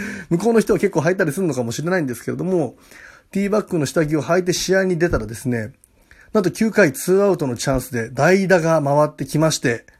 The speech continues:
不振だったからちょっとこう、スタメン降ろされてたんですね。で、そこで代打で出、出ろということで、えー、打席に立ちましたら、なんと、球団史上初、九回ツーアウトからの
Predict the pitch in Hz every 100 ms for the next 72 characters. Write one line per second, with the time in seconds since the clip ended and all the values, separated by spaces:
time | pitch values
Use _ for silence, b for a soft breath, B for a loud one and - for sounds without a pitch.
0 | b - - 220 214 208 - 123 113 117
1 | 175 175 - 123 117 113 117 127 190 202
2 | 196 175 196 247 196 - 113 107 135 139
3 | 143 - 135 131 165 165 160 135 160 170
4 | 160 180 165 - _ 151 185 147 120 117
5 | 120 113 117 107 B B B B 120 120
6 | 120 117 117 117 120 - _ 113 123 135
7 | 123 120 127 156 143 - 110 - _ b
8 | b _ 175 202 170 123 - _ _ -
9 | 247 233 226 202 214 170 123 139 - 233
10 | - _ - _ _ - - 247 214 226
11 | 147 131 - 240 247 202 143 - 143 113
12 | 107